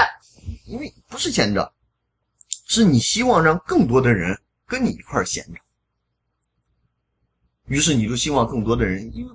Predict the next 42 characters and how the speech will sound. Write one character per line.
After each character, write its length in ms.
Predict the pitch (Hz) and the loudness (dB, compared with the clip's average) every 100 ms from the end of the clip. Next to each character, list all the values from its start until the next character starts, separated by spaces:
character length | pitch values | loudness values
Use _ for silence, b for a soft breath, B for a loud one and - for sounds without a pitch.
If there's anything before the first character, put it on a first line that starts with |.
| - | -8
我 160 | 147 | -4
刚 100 | 180 | -2
才 80 | 208 | -4
说 140 | 202 196 | -4 -6
为 160 | 208 | -6
什 80 | 180 | -6
么 100 | 185 | -2
在 80 | 185 | -2
北 160 | 170 | -2
京 180 | 117 170 | -4 -6
待 120 | 175 170 | -6 -6
着， 120 | 160 B B B _ | -6 B B B _
因 80 | - | -10
为 100 | 247 | -8
你 160 | 214 160 | -6 -6
在 160 | 220 | -6
北 240 | 190 90 65 | -6 -6 -8
京 320 | - 135 151 | -6 -6 -4
两 280 | 87 80 127 | -4 -4 -4
点 240 | 135 90 | -8 -10
钟、 220 | - 98 | -8 -10
三， 260 | 95 - 131 139 | -8 -6 -6 -6
夜 180 | 165 | -4
里 140 | 110 90 | -4 -4
两 240 | 85 78 | -6 -6
点 180 | 139 82 | -6 -6
钟、 100 | 87 | -6
三 240 | 107 - 139 | -10 -10 -10
点 180 | 120 107 | -10 -10
钟、 140 | 101 | -12
四 180 | - 85 | -12 -12
点 220 | 82 76 | -12 -10
钟、 100 | 95 | -12
五 160 | 98 113 | -12 -10
点 180 | 117 85 | -10 -10
钟、 140 | 107 | -10
六 140 | 139 104 | -8 -10
点 180 | 90 - | -10 -12
钟 140 | 104 - _ _ _ - | -18 -20 _ _ _ -20
都 100 | 320 | -12
能 100 | 262 | -10
找 120 | - | -10